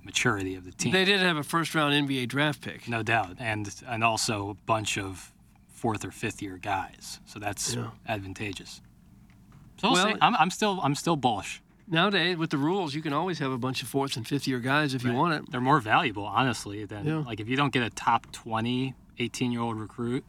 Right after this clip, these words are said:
Speaker 1: you might be better suited getting a guy who's spent four years in a college basketball.
Speaker 2: Oh, yeah. You'd rather have someone twenty-two or twenty-three than
Speaker 1: Right.
Speaker 2: eighteen.
Speaker 1: Hundred percent,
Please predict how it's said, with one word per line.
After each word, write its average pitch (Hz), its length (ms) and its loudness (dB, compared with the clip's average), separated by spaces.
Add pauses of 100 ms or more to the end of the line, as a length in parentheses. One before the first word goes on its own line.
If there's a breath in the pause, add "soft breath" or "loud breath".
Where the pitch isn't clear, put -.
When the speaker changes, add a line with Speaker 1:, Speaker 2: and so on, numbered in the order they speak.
(560)
Speaker 1:
you 107 80 -12
might 117 420 0
be 117 140 -2
better 110 260 -2
suited 117 420 -2
getting 104 280 -6
a 98 80 -14
guy 104 300 0
who's 98 180 -6
spent 110 320 -6
four 107 260 -8
years 104 340 -8
in 104 100 -12
a 92 40 -12
college 101 320 -8
basketball. 185 400 2
Speaker 2:
Oh, 185 40 0
yeah. 160 320 0 (100)
You'd 143 120 -4
rather 160 200 2
have 135 120 2
someone 151 360 2
twenty-two 147 480 2
or 143 80 -2
twenty-three 147 720 0
than 117 60 -2 (160)
Speaker 1:
Right. 98 140 -8
Speaker 2:
eighteen. 143 520 0
Speaker 1:
Hundred 110 180 -8
percent, 101 380 -18